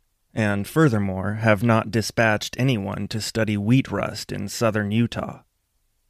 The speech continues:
It should be noted that this call would later be called into question by the peer who published the work, having verified that Muse indeed was an accredited member of the faculty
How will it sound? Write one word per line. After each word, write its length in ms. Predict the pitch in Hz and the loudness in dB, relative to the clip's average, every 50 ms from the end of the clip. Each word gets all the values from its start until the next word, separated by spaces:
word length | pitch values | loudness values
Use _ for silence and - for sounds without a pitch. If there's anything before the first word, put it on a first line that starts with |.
| _ _ _ _ _ _ _ _ | _ _ _ _ _ _ _ _
It 220 | - 117 113 - - | -4 -4 -4 -4 -2
should 240 | - - 156 131 107 | 2 2 2 4 4
be 100 | 123 113 | 4 4
noted 500 | 113 120 131 135 117 117 113 110 101 - | 6 6 6 6 6 4 2 -2 0 0
that 220 | 101 98 - - | -2 -2 0 0
this 180 | - 104 - - | 0 0 -2 -2
call 420 | - - - 110 104 104 104 101 | -4 0 2 4 4 4 4 2
would 180 | 98 101 92 107 | 2 0 0 2
later 280 | 113 117 120 110 113 | 4 4 4 4 4
be 140 | 98 110 107 | 2 2 0
called 320 | - - - 117 117 113 | -2 0 2 2 4 4
into 180 | 113 110 107 110 | 2 2 0 -2
question 640 | - - - 135 139 131 - - - 101 104 101 | -2 2 4 4 4 4 2 -6 -8 -8 -8 -8
by 180 | 101 107 104 104 | -4 -2 -2 0
the 120 | 98 104 | -2 -4
peer 380 | - - - - 113 107 107 104 | -6 -6 -4 -2 0 2 2 0
who 180 | 101 104 104 98 | 0 0 -2 -2
published 560 | - - - 135 110 101 95 95 - - - | -2 2 2 2 2 2 -4 -6 -6 -6 -6
the 80 | 98 | -6
work, 420 | 98 95 92 95 107 - - - - _ _ _ _ _ _ | -6 -4 -6 -8 -8 -10 -14 -20 -20 _ _ _ _ _ _
having 340 | - 113 110 104 107 107 107 | 0 0 2 2 2 0 2
verified 600 | 101 120 117 - 113 - - 113 107 104 107 95 | 4 6 6 6 4 4 2 0 2 2 2 2
that 180 | 110 107 107 107 | 0 0 0 -2
Muse 420 | 107 110 110 110 107 107 101 - | -2 0 0 2 0 0 -2 -2
indeed 480 | 101 107 107 107 101 110 107 107 104 101 | -4 -4 -2 -2 -2 -2 -2 -2 -4 -4
was 480 | 101 104 123 131 110 98 - 98 - | -2 2 2 2 2 0 -4 -8 -6
an 140 | - 104 101 | -6 -6 -6
accredited 480 | 101 - - 113 104 98 98 101 101 101 | -6 -6 -4 -4 -2 -2 -2 -4 -4 -2
member 380 | 104 101 101 101 98 101 101 | -2 -2 -2 -2 -4 -4 -4
of 120 | 98 98 - | -4 -6 -8
the 80 | 101 | -8
faculty 680 | - - 104 98 98 - 104 - - - - - - | -2 -2 -2 -2 0 -4 -6 -6 -6 -10 -10 -10 -14